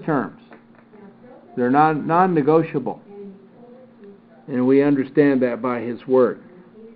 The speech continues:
Also, also, we have seen clearly that the text of our Bibles from, actually from generation, uh, gener-, uh, Genesis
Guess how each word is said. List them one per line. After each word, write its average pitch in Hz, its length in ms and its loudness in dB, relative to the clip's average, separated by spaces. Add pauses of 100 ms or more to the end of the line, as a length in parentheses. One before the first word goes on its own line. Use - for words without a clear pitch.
(800)
Also, 185 580 4 (2250)
also, 135 640 2 (260)
we 156 220 4
have 139 260 -4 (100)
seen 147 400 0 (140)
clearly 147 720 4 (600)
that 135 240 2
the 135 80 2
text 196 480 0
of 160 100 -2
our 147 180 4
Bibles 120 480 -6 (840)
from, 165 560 2 (500)
actually 156 500 -2
from 139 280 -2
generation, 151 640 0
uh, 135 360 -4
gener-, 165 400 -2
uh, 120 280 -8 (520)
Genesis 143 520 -4